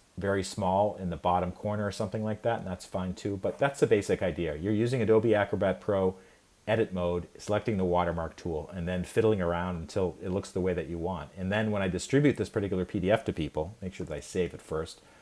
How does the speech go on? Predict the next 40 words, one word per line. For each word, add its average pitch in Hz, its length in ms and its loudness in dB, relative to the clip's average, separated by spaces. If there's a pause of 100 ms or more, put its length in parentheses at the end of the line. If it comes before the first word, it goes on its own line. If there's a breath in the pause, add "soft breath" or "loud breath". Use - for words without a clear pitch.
(380 loud breath)
um, 87 360 -6 (100)
they'll, 107 160 2
when 101 240 -4
they 104 160 4
open 110 220 2
it 104 80 2
up, 107 180 2
they'll 95 160 0
see 104 180 0
the 90 80 -2
same 87 280 -2
watermark. 76 420 -8 (580 loud breath)
If 120 120 -2
this - 160 6
video 135 160 6
helped, 104 320 0
please 120 160 -2
take 110 140 -2
a - 20 0
moment 95 200 -2
to 92 60 -2
like 107 240 2
it - 180 2
and 87 140 -8
subscribe. 90 480 -2
I 92 60 0
have 92 140 0
links 110 280 2
to - 100 -4
more 98 200 -2
resources 90 720 -2
in 92 100 -8
the 80 60 -6
description, 73 480 -10 (160)
and 90 140 -6
I'll 87 80 -4
see 87 180 -4
you 80 60 -4
next 80 180 -12
time. - 160 -12